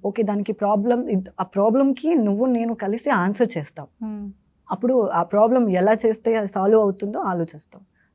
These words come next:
Speaker 1: So that called hypnotism. వా-, ఒక మనిషి లోపల ఉన్న పెయిన్, ఆ, హ్యాపీని మొత్తం నీతో షేర్ చేసుకుంటున్నాడంటే, he's in a feel with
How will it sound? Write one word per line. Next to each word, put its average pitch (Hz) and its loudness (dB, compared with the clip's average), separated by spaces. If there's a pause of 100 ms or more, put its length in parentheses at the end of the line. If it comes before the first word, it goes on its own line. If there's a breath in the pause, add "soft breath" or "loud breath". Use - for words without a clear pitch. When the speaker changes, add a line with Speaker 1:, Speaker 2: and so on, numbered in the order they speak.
Speaker 1:
So - -16
that 240 -6
called 247 -2
hypnotism. 185 -4
వా-, 170 -4
ఒక - -6
మనిషి 185 0
లోపల 214 0
ఉన్న 214 0
పెయిన్, 202 -2 (480 soft breath)
ఆ, 170 -6
హ్యాపీని 208 0
మొత్తం 214 -2
నీతో 196 -2
షేర్ 190 -2
చేసుకుంటున్నాడంటే, 214 -4 (280 soft breath)
he's 247 2
in 285 2
a 277 0
feel 262 0
with 233 0